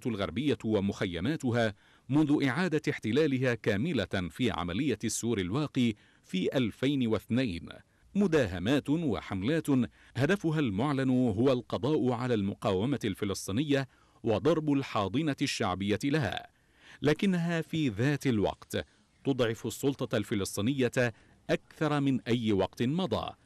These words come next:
على نحو انتقامي يهدف أيضا إلى تخريب منظم للبنية التحتية في المخيمات الأكثر فقرا وتهميشا.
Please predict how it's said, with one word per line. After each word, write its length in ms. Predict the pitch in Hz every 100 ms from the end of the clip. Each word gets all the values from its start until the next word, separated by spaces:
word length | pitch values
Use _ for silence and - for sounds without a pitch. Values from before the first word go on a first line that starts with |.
| -
على 300 | 101 92 80
نحو 300 | 123 139 120
انتقامي 1000 | 110 95 85 110 107 95 165 131 123 104 - - -
يهدف 440 | - 196 151 151 143 -
أيضا 440 | 180 156 101 85 78 _ _ _
إلى 240 | 127 117 104
تخريب 560 | 110 - 95 175 160
منظم 840 | 151 139 101 98 151 131 131 120 117 -
للبنية 640 | 123 95 85 175 147 147 -
التحتية 560 | - 120 - 135 139 110
في 200 | 110 110
المخيمات 840 | 101 90 104 90 110 156 143 - 123 - _ _ _
الأكثر 720 | 127 107 - 190 - - 143 127
فقرا 600 | 117 - 110 107 104 - -
وتهميشا. 840 | 127 135 147 131 104 87 - -